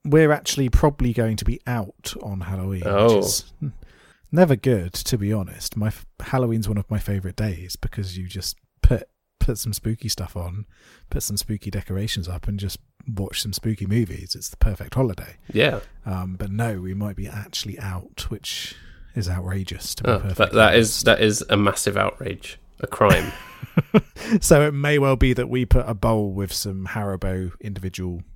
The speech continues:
Speaker 1: packs out on the front step for any kiddies.
Speaker 2: That, that's
Speaker 1: Um,
Speaker 2: nice of you.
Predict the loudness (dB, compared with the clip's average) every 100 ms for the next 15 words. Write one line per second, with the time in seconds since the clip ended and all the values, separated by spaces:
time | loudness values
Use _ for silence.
0 | -20 _ -2 -2 -4 -10 -10 -10 -10 -10
1 | -10 _ _ -12 -10 -8 -8 -8 -10 -8
2 | -10 -8 -8 -8 -8 -8 -14 _ _ _
3 | _ -20 -20 -20 -20 -4 -2 2 2 2
4 | 2 0 0 -4 -6